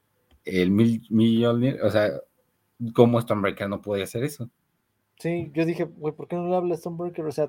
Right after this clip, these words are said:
Speaker 1: Y se
Speaker 2: también como que
Speaker 1: supone que es un poquito más fuerte, ¿no?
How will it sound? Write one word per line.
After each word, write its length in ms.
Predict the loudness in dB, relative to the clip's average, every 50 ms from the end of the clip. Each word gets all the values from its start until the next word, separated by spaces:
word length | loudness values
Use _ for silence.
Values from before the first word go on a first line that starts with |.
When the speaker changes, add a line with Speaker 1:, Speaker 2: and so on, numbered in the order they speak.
| 2 2
Speaker 1:
Y 100 | 4 4
se 120 | 4 2
Speaker 2:
también 40 | 0
como 160 | -2 -4 -2
que 60 | 0
Speaker 1:
supone 280 | 2 2 2 2 0 -2
que 80 | -4
es 120 | -2 -2 -2
un 100 | -4 -4
poquito 400 | -6 -8 -8 -8 -6 -4 -2 -2
más 200 | 0 -2 -2 -2
fuerte, 360 | -2 -2 -2 0 -2 -6 -6
¿no? 220 | -6 -6 -8 -10